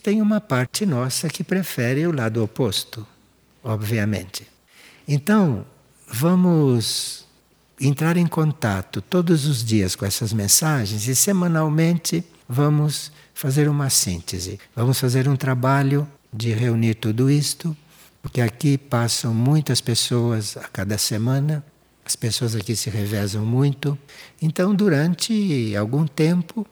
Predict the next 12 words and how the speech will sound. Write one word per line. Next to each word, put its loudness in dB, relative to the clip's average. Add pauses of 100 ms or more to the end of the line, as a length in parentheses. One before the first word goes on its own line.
(120)
vamos -2
ver 2
se 0 (480)
levamos 0 (340)
a -4
muitas 2
pessoas -2
se 0
interessarem -2 (360)
por -4
esse -2
trabalho -2